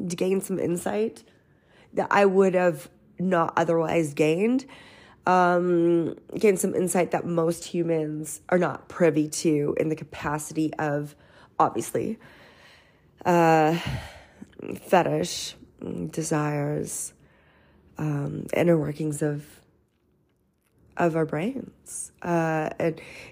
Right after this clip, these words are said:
in a more relaxed environment than, you know, in a, in a professional, let's say, therapeutic environment,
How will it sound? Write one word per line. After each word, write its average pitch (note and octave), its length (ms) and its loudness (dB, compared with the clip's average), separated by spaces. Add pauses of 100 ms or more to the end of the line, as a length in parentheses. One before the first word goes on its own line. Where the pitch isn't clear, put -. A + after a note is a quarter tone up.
in F#3 80 2
a F3+ 60 8
more E3+ 280 4
relaxed D#3 460 2
environment D#3+ 800 -4
than, D3+ 480 -4 (560)
you F#3+ 100 -2
know, - 180 -4
in - 200 -6
a, - 160 -14 (1300)
in D#3 220 2
a C#3+ 200 0
professional, C#3+ 840 -2
let's - 200 -2
say, C#3+ 160 4
therapeutic C#3+ 840 2
environment, C#3 840 -2